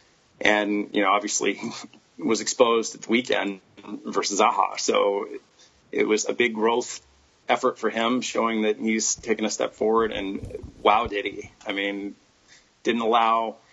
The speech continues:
and he, of course, had help at hunting impact, to Paul's point. That was o-, obviously a help 'cause Sané's just got such quality.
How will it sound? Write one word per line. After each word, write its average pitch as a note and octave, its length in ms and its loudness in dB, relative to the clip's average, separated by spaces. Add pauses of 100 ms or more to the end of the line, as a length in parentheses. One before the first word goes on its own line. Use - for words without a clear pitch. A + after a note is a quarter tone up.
(100)
and E3+ 160 2
he, D#3+ 140 0
of - 100 -18
course, C3+ 220 -2
had A2 180 -6
help G#2+ 300 -2
at B2 180 -8
hunting A2+ 300 -6
impact, G#2+ 600 -2
to A#2 160 -4
Paul's G2+ 300 -8
point. G#2+ 680 -2
That G2+ 180 0
was G#2 420 -2
o-, A2 220 2 (360)
obviously A2 460 2
a G#2 60 -2
help G#2 260 2
'cause - 140 -8
Sané's G1+ 400 -6
just - 140 -8
got G1+ 200 -2
such - 220 -12
quality. G#2 480 2